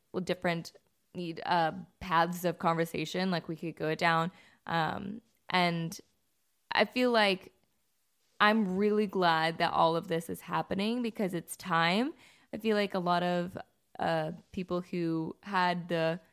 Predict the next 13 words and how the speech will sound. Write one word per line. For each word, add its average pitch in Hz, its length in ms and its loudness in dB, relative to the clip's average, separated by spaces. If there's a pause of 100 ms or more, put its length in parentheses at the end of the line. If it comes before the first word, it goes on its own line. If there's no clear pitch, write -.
(160)
went 285 160 0
to 302 80 0
the 269 100 -2
True 269 260 -2
Love 226 260 2 (200)
Waits 202 680 0
and 170 560 -2 (360)
had 254 240 0
the 233 80 0
purity 233 360 -2
ceremonies 185 1000 -2
and, 165 500 -6 (360)
um, 175 580 -4